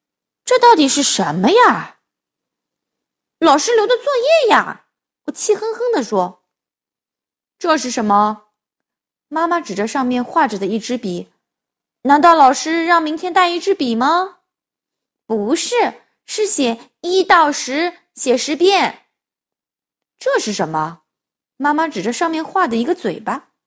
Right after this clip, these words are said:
就是让我们读课文呢。那这个呢？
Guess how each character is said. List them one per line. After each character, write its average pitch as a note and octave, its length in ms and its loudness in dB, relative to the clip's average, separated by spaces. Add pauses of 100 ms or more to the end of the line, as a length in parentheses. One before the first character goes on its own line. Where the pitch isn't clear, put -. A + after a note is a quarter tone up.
(760)
就 A#4+ 200 4
是 A4+ 120 0
让 A#4+ 180 8
我 F#4 40 6
们 D#4 200 2
读 F4+ 120 2
课 C5 240 4
文 A#3 240 2
呢。 G4+ 340 0 (1200)
那 C4 180 2
这 F#4+ 260 6
个 D4 120 4
呢？ C#4 440 4